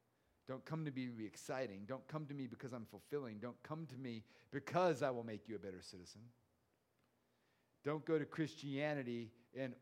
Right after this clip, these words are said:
order to build a greater society. Come to me for me, says Jesus. He's saying,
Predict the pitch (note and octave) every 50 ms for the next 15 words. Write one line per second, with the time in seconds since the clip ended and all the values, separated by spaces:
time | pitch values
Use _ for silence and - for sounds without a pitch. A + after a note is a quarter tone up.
0 | - - D3 D#3 D#3+ D3+ B2+ A2+ A2 A2 G#2 G#2 - _ - - _ _ _ -
1 | B2 A#2 F#2+ C#3+ D3+ C#3+ C#3 B2+ B2 G#2+ - B2 C#3 C3+ C3 B2 A2 - - A2
2 | - - D3+ D3+ D#3 C#3+ G#2 F2+ E2 E2 E2 G2 A#2 A2+ - - _ _ _ _
3 | _ _ _ _ _ _ _ _ _ _ _ _ _ _ _ _ _ _ _ _
4 | _ _ _ _ _ _ _ _ - - D3+ D3+ D#3 D3 - - C#3+ C3+ C3 C3
5 | C3 C3 B2+ A#2 - - _ _ _ _ _ _ _ _ - E3 D#3+ D3+ D#3+ G3
6 | G#3+ F3 A2 - - - - - _ _ _ _ _ _ _ _ _ _ _ _
7 | _ - A2+ G2+ - - - F#2+ F2 F2 - - - - - - - _ _ _
8 | _ _ _ _ _ _ _ _ _ _ _ _ _ _ _ _ _ _ C3 C#3
9 | A#2+ - - D#3+ D#3+ C#3+ C3 B2 A#2